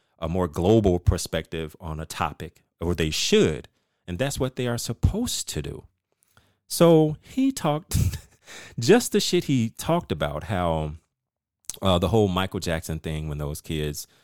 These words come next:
were saying that Mike, you know, fondled them and fucked with them and all that type of shit. You need to go and listen to it yourself because it is hilarious. But he talked about how one dude, you know, how it's, um,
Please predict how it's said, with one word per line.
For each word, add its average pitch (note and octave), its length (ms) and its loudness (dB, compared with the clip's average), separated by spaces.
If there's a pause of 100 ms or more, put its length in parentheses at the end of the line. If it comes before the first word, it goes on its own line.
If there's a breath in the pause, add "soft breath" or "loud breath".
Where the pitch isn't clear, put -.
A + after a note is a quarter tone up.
(380 soft breath)
were D2 140 -6
saying D2+ 320 -6
that D2 120 -8
Mike, D2+ 340 -8
you D#2+ 80 -6
know, C#2+ 320 -8 (280)
fondled D2 520 -6
them D2 140 -8
and C#2+ 140 -10
fucked D2+ 260 -10
with D2 120 -8
them D2 100 -8
and D2 100 -8
all C#2+ 180 -8
that D2 160 -12
type D2 260 -12
of - 80 -14
shit. D2+ 380 -8 (680)
You F3 140 4
need A3+ 140 4
to D#3+ 80 2
go A#2+ 260 2
and F#2+ 160 -2
listen F#2+ 300 -2
to G2+ 180 -4
it F#2 140 -6
yourself F2+ 520 -6 (100)
because F2 340 -4
it E2+ 100 -6
is F2 260 -4
hilarious. E2 540 -4
But D#2+ 140 -8
he D#2+ 100 -6
talked E2 240 -4
about D#2+ 180 -6
how D#2 180 -4
one E2 280 -6
dude, E2 460 -6 (520)
you F#2 120 -4
know, F2+ 120 0
how E2 280 0
it's, - 300 -6
um, D2+ 480 -10